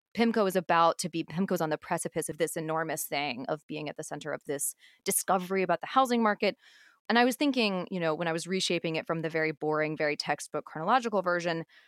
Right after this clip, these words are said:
"What's the most cinematic moment I have in my pocket?" And I think to me that was the moment where Dan Ivison is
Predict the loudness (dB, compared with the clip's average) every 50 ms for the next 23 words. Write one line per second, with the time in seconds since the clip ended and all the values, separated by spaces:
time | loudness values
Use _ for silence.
0 | _ _ _ -6 -6 -4 -4 -4 -2 -2 -2 -2 0 0 2 2 2 0 0 -2
1 | -2 -4 -4 -4 -6 -6 -8 -8 -4 0 0 0 0 -2 -8 -10 -8 -8 -8 -8
2 | -8 -10 -12 -12 -12 _ _ _ -20 _ _ _ _ _ 4 4 6 6 4 4
3 | 2 0 -2 -6 -8 -12 _ _ _ _ _ 0 0 0 0 -2 0 0 0 0
4 | -2 -10 -14 _ -2 0 2 4 4 4 2 4 2 0 0 -2 -2 -4 -2 -2
5 | 0 -2 -2 -2 -2 0 0 0 0 0 -2 -6 _ _ _ _ _ _ _ _
6 | _ _ _ _ _ _ _ -4 -2 0 2 2 2 2 0 0 -2 -2 -2 -2
7 | -4 -4 -2 -2 0 0 0 0 0 -2